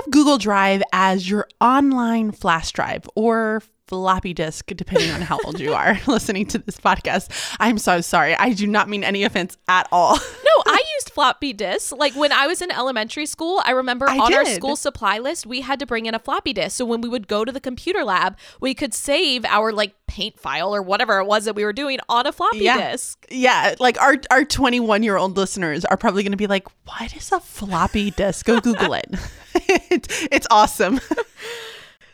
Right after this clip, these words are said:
Speaker 2: So now let's jump into the why. Why should you be using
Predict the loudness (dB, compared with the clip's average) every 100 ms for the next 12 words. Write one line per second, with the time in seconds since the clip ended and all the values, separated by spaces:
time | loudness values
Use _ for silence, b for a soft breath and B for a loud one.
0 | -12 -2 2 4 2 0 0 0 0 -4
1 | -2 -2 -2 -6 -6 -10 -10 -8 -8 -6
2 | -8 -10 -6 0 0 0 -4 -14 _ b
3 | b b -12 -2 2 2 0 -2 -6 -6
4 | -8 -10 -10 -10 -8 -8 -10 -10